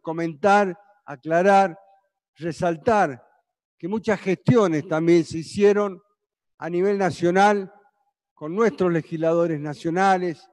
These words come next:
nuestros intendentes y muchos de nosotros también que estuvimos acompañando gestiones que tenían que ver con el Banco Nación,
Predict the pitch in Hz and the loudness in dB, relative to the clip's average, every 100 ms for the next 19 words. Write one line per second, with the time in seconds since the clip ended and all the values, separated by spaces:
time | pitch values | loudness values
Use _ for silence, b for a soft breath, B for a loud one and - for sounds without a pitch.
0 | _ _ _ _ _ _ 190 208 196 160 | _ _ _ _ _ _ -4 -2 0 0
1 | 160 143 156 170 190 180 143 165 - _ | 0 0 -2 0 0 0 -4 -12 -14 _
2 | _ _ _ _ _ 180 233 196 208 185 | _ _ _ _ _ -8 -6 -2 0 0
3 | 131 185 160 143 123 156 165 143 143 - | 0 0 0 -4 -6 -2 -2 -2 -6 -6
4 | 160 185 160 139 160 160 170 185 185 180 | -4 -2 -2 -4 -4 0 2 2 0 0
5 | 170 135 _ _ _ _ _ _ - 156 | -2 -4 _ _ _ _ _ _ -16 -14
6 | - 185 185 147 160 156 165 170 139 165 | -8 -6 -4 -6 -8 -6 -4 -4 -4 -2
7 | 170 147 156 156 165 143 151 147 139 185 | -2 -2 -2 -2 -2 -4 -4 -4 -6 -4
8 | 190 175 151 131 | -2 -2 -4 -10